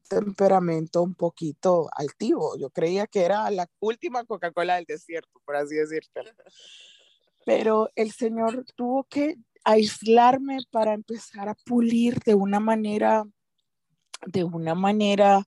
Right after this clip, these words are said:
bien sutil estas áreas que necesitaban ser moldeadas. Sin embargo, sin embargo,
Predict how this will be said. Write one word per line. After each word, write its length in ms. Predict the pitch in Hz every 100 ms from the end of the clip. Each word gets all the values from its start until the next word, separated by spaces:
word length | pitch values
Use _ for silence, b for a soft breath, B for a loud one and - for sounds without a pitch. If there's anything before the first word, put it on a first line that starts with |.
| _ _ _ _
bien 680 | - 165 190 196 190 196 214
sutil 1080 | - - 208 185 - 269 277 254 196 151 - _ _
estas 500 | 180 180 - 175 196
áreas 600 | 170 170 170 147 - - -
que 140 | 170
necesitaban 960 | 160 175 170 - 170 - 196 233 233
ser 220 | 233 180 160
moldeadas. 840 | 151 147 135 113 76 - - - B B B B
Sin 240 | - 226
embargo, 580 | 233 220 226 240 240 247 - _ _ _ _ _ _ _ _ _ _ -
sin 300 | - 202 185
embargo, 680 | 180 180 190 208 208 208